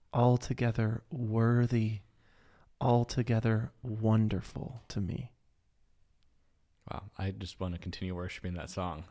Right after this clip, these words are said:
Speaker 2: That,
Speaker 1: Wow.
Speaker 2: that line where it's "altogether lovely, worthy, and wonderful," like, that always gets me.
Speaker 1: Oh.
Speaker 2: Like, just, I love, I, I don't know, there's something about the word "altogether." Like,
Speaker 1: <laughs>
Speaker 2: just your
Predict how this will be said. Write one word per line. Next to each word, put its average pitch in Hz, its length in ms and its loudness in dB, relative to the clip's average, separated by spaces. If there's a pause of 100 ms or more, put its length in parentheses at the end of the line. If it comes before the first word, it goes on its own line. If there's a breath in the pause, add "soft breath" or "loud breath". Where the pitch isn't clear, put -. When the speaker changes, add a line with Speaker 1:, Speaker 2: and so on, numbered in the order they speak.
Speaker 2:
That, 127 180 4
Speaker 1:
Wow. 127 600 8
Speaker 2:
that 143 200 8
line 120 520 6
where 117 220 4
it's 104 280 0
"altogether 98 760 2
lovely, 92 360 0
worthy, 90 380 2
and 85 180 -2
wonderful," 87 380 -2
like, 101 260 0 (120)
that 104 280 0
always 92 320 0
gets - 280 -6
me. 85 220 -4 (640 soft breath)
Speaker 1:
Oh. 220 140 6
Speaker 2:
Like, 131 260 6
just, 135 320 4
I 131 120 10
love, 147 260 6
I, 123 280 2 (180)
I 110 100 -2
don't 127 80 6
know, 123 100 6
there's 92 120 2
something 120 160 6
about 107 80 6
the 101 60 2
word 98 220 6
"altogether." 85 720 0
Like, 90 200 -2 (560)
Speaker 1:
<laughs> - 560 -8
Speaker 2:
just - 280 -4 (200)
your 120 240 -2